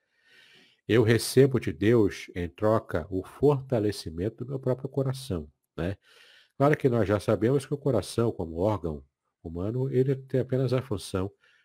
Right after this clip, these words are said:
de bombear sangue. E aqui não, não estamos nos referindo aqui a uma saúde cardíaca, não é isso. Mas aqui, quando ele fala em fortalecer o coração, ele está dizendo em fortalecer as nossas emoções, a nossa alma,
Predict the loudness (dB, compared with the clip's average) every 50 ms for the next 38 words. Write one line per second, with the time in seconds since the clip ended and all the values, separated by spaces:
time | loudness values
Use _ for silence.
0 | _ _ _ -6 -2 0 0 0 2 2 2 2 0 -2 -4 -2 -2 0 0 -2
1 | -4 -8 -16 _ _ _ _ _ _ _ _ _ _ _ -8 -6 -6 -4 -2 -2
2 | 0 0 0 -2 -2 -4 -4 -4 -4 -4 -4 -4 -4 -4 -4 -4 -6 -8 -8 -6
3 | -4 -4 -4 -2 -2 -4 -4 -4 -6 -4 -2 -2 0 0 0 -2 0 2 2 2
4 | 2 0 -2 -2 0 0 0 -2 -2 -6 -6 -8 -8 -8 -8 -8 -10 -8 -4 -2
5 | -2 -2 -2 -4 -8 -14 -20 -20 _ _ _ _ _ _ -20 -20 -20 -20 -20 -20
6 | -20 -20 _ _ _ -4 -2 -2 -2 -2 -2 0 0 2 2 4 4 4 4 4
7 | 2 2 2 0 -2 -2 -2 0 -2 -2 -2 -4 -4 -4 -4 -4 -4 -4 -4 -4
8 | -4 -8 -6 -2 0 2 2 2 0 -4 -10 _ _ -20 _ _ -20 -20 -20 -20
9 | _ _ _ -6 -6 -4 -2 -4 -4 -4 -6 -6 -4 -2 -2 0 2 2 2 2
10 | 2 2 2 2 2 2 2 0 2 2 2 0 -2 -2 2 4 4 4 4 2
11 | -2 -2 -2 -2 -2 -2 0 -2 -2 0 0 -2 -2 -2 -4 -4 -2 -2 -2 -2
12 | -4 -6 -12 -16 -18 -20 -20 _ _ _ _ _ _ _ _ _ _ _ _ _
13 | _ _ _ -12 -10 -8 -8 -8 -8 -6 -4 -2 0 0 0 0 -2 -4 -8 -8
14 | -10